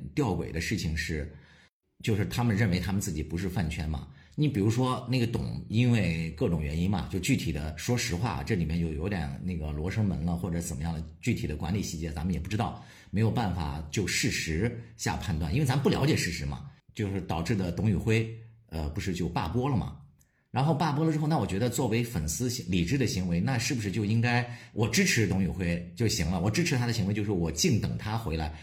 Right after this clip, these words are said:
我可以不再去直播间了。但是他们有一个很大的一个行为，就是迅速涌到竞争对手的直播间去买东西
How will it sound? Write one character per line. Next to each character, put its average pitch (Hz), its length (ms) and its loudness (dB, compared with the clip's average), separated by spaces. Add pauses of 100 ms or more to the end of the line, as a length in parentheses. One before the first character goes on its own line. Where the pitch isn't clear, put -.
我 107 100 2
可 107 160 2
以 151 80 6
不 - 160 0
再 131 180 2
去 - 160 -2
直 82 120 -2
播 82 160 -2
间 87 180 0
了。 78 200 -4 (320)
但 170 120 6
是 170 140 8
他 185 80 2
们 175 100 6
有 90 120 2
一 110 80 2
个 117 40 2
很 98 240 -2
大 - 200 -6
的 95 80 -4
一 95 80 0
个 92 80 -2
行 92 240 -2
为， 82 120 0
就 98 120 -2
是 90 180 -4 (160)
迅 202 180 6
速 170 140 6
涌 85 160 2
到 95 160 0
竞 123 240 4
争 156 160 4
对 208 240 6
手 73 300 2
的 90 120 2
直 107 120 0
播 82 120 0
间 85 160 2
去 87 120 0
买 76 160 -2
东 87 180 0
西 80 260 -6